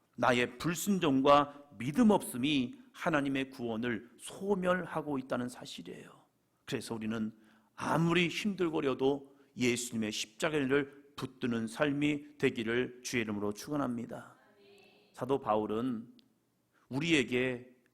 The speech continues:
외부적 문제가 우리의 믿음을 흔드는 게 아니라고 얘기해요. 삼십오 절 봅니다.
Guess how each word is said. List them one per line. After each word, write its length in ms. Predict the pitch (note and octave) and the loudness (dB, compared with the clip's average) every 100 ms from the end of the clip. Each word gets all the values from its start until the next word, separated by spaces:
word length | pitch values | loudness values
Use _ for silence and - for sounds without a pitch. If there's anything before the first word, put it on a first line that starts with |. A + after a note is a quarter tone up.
| _ _ | _ _
외부적 580 | - C#3 D#3 F#3 G3+ - | 2 4 4 4 2 2
문제가 680 | C3 F3 E3 B2+ C#3 C#3+ - - C3 | -2 0 0 4 4 4 -2 -12 -8
우리의 340 | A#2+ A#2+ A#2 | -4 -2 -2
믿음을 340 | A#2+ A2 A2 G2 | -2 -2 -4 -4
흔드는 440 | - G#3 G3 F3+ | -4 -2 -2 -4
게 80 | E3+ | -4
아니라고 420 | D3 D#3 D3+ C#3+ | -4 -4 -4 -4
얘기해요. 480 | C3+ C3+ C#3 - - _ _ _ _ _ _ | -8 -8 -12 -14 -18 _ _ _ _ _ _
삼십오 580 | C3 B2+ G#2+ A#2+ - A2 | -4 -4 -4 -6 -6 -4
절 160 | A2 | -2
봅니다. 500 | A2 G#2 G#2+ D#3+ A3 | -2 -6 -2 -2 -2